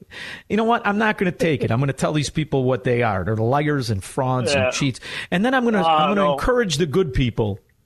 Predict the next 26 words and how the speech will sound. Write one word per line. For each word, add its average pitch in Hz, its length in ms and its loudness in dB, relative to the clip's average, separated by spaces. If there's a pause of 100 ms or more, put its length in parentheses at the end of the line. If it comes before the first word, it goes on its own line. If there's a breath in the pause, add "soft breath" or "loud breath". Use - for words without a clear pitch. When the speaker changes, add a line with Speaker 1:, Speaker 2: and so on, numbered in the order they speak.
(360 loud breath)
Speaker 1:
And, 208 80 2
you 220 60 2
know, 202 120 0
I, 180 180 -2
I - 100 -2
really 226 320 2
am 156 120 0
reflecting 143 500 -2
on 113 140 0
Ray 120 160 0
Lopez. 107 520 -2
Can - 140 -4
you 277 60 -2
imagine? 156 540 0 (560 loud breath)
This 214 160 -2
guy 214 160 0
probably 160 420 0
wants 156 360 0
to, 170 220 2 (200)
to 160 120 0
say, 160 400 0
"I 151 160 0
reject 139 540 0
all 160 220 2
of 156 120 0
it," 180 300 -4